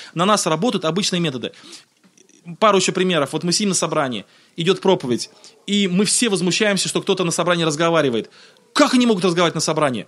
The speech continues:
Но у меня лично настолько гениальная мысль, что, конечно, я должен сообщить ее щас соседу. У меня же исключительно гениальная мысль. Это все там серая масса. А я вот настолько гениален, что я вот свою мысль должен сказать. Друзья, вот мы все люди исключения, считаем.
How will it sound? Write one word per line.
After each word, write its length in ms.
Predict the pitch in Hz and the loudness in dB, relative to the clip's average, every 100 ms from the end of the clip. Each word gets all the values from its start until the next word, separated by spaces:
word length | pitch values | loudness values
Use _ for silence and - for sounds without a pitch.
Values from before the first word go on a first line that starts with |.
| - - | -16 -4
Но 320 | 180 214 214 - | 4 4 4 2
у 120 | 202 | 4
меня 360 | 208 208 285 | 6 8 6
лично 280 | 294 202 - | 4 2 0
настолько 420 | 131 - 277 330 | -2 2 4 4
гениальная 520 | 269 277 277 233 190 175 | 4 2 2 2 2 2
мысль, 280 | 160 - | 0 0
что, 160 | 110 143 | -4 -4
конечно, 380 | 143 147 247 214 | -4 -2 -2 0
я 60 | |
должен 200 | 185 180 | 0 -2
сообщить 320 | 170 165 180 151 | -4 -4 -4 -4
ее 80 | |
щас 180 | 139 139 | -2 -2
соседу. 420 | 143 - 135 104 - - - | -2 -2 -2 -6 -12 -16 0
У 80 | |
меня 220 | 165 180 156 | 2 4 4
же 100 | 143 | 0
исключительно 560 | - 151 277 247 196 | 0 2 2 4 2
гениальная 440 | 165 175 165 143 139 | 2 2 2 2 2
мысль. 240 | 123 - | 0 -2
Это 180 | 156 156 | -4 -2
все 180 | 160 247 | 0 0
там 100 | 180 | 0
серая 320 | - 160 151 | 2 2 0
масса. 340 | 143 127 - - - - | 0 -2 -4 -8 -20 -12
А 100 | - | -2
я 160 | 147 190 | 2 2
вот 180 | 165 - | 0 -2
настолько 320 | 151 - 147 | -6 -4 -8
гениален, 380 | 143 175 190 147 | -6 -4 -2 -4
что 160 | - | -4
я 160 | 151 151 | -2 0
вот 120 | 139 | -2
свою 160 | 147 143 | -2 -2
мысль 160 | 156 139 | 0 -2
должен 180 | 127 | -4
сказать. 380 | 123 123 113 - - - - - - | -4 -4 -4 -6 -18 -20 -20 -10 2
Друзья, 280 | 180 180 | 4 4
вот 160 | 147 160 | 2 0
мы 140 | 175 | 0
все 280 | 196 - 220 | 2 0 0
люди 180 | 196 160 | 0 -2
исключения, 640 | 143 160 - 156 117 90 - | -4 -6 -4 -4 -4 -8 -8
считаем. 500 | - 151 143 98 | -8 -2 -2 -4